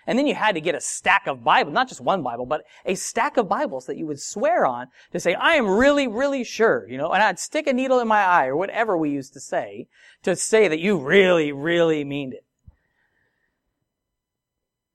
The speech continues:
Yeah, well, I, I've never seen anyone do that. I've heard a lot of people say it. Of course, we were probably in year three or year four at the time, but, uh, never actually seen someone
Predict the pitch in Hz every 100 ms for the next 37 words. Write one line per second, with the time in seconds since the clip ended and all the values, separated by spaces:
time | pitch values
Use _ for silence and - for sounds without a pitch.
0 | _ _ _ _ _ - 113 107 - -
1 | - 120 117 - 135 123 135 135 131 131
2 | 131 139 120 98 _ _ _ _ _ _
3 | _ - 117 135 127 131 139 139 131 -
4 | 147 143 - _ _ _ _ _ 143 -
5 | 175 - 147 139 135 127 117 127 123 -
6 | 123 120 104 107 - - 127 104 95 -
7 | 107 98 101 _ _ _ _ - - 139
8 | - - 127 113 - _ _ - 233 247
9 | 220 226 226 - 202 - 196 160